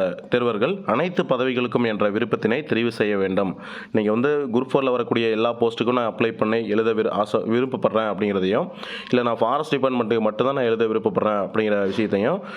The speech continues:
நீங்க அப்ளை பண்ணும்போதே நீங்க வந்து அந்த ப்ரிஃபரன்ஸ் வந்து கொடுக்கணுன்ற மாதிரி சொல்லியிருக்காங்க. சரிங்களா? So, வந்து குரூப் ஃபோர் மூலியமா நடத்துறதுல பதவிகளும் காலி பணியிடங்க-, காலி பணியிட விவரங்களும் அப்படிங்கிற மாதிரி கொடுத்துருக்காங்க இல்லையா?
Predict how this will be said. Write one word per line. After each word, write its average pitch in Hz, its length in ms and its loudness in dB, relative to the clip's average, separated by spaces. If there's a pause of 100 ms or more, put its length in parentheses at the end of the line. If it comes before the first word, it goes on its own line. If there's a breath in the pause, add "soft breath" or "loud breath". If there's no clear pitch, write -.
(140)
நீங்க 123 180 2
அப்ளை 170 360 0
பண்ணும்போதே 131 400 2
நீங்க 120 240 0
வந்து 117 400 0 (1400 loud breath)
அந்த 120 560 2
ப்ரிஃபரன்ஸ் 147 400 2
வந்து 135 80 2
கொடுக்கணுன்ற 127 500 2
மாதிரி 113 200 0
சொல்லியிருக்காங்க. 92 540 0 (220)
சரிங்களா? 98 400 0 (720)
So, - 180 0
வந்து 131 360 2
குரூப் 147 220 0
ஃபோர் 160 120 2
மூலியமா 131 300 2
நடத்துறதுல 110 460 0 (280 loud breath)
பதவிகளும் 143 680 0 (260 loud breath)
காலி 143 280 0
பணியிடங்க-, 120 640 0
காலி 127 340 0
பணியிட 120 640 0
விவரங்களும் 120 520 2
அப்படிங்கிற 104 260 2
மாதிரி 110 200 0
கொடுத்துருக்காங்க 101 400 0
இல்லையா? 92 360 0